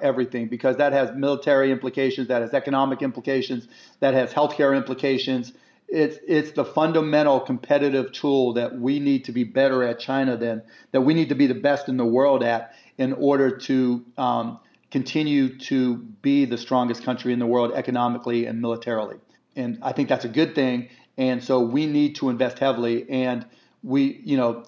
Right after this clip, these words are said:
I don't think the Trump administration fully understood it. I think the Biden administration is certainly getting their arms around it, but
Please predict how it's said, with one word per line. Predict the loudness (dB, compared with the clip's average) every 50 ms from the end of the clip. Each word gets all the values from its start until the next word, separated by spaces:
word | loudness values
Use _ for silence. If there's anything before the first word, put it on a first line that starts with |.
| _ _ _ _ -2
I | 2 2
don't | 2 2 0
think | 0 -2 -2 -2 -4
the | -6
Trump | -4 0 0 0 0 0 -2
administration | -4 -2 0 -2 -2 -2 0 0 0 0 -2 -4 -6 -4
fully | 0 0 2 2 2
understood | 2 0 -2 -6 -6 -4 -2 0 2
it. | 2 0 0 0
I | -4 -6
think | -4 -2 -4 -4 -4
the | -4
Biden | 0 2 2 2 2 2
administration | 0 -2 -2 -2 -4 -4 -4 -4 -4 -4 -4 -4 -4 -6
is | -6 -8
certainly | -8 -4 0 0 0 0 0 -2 -4
getting | -2 -2 0 0 0 0
their | 0 -2 -2
arms | 0 0 0 0 0 -2 -4
around | -4 -2 0 2 2 2 2 0
it, | -2 -2 -4 -12 -20 -20 -20 _ _ _ _ -4
but | 0 2 2 2 2 0 -6 -16 -20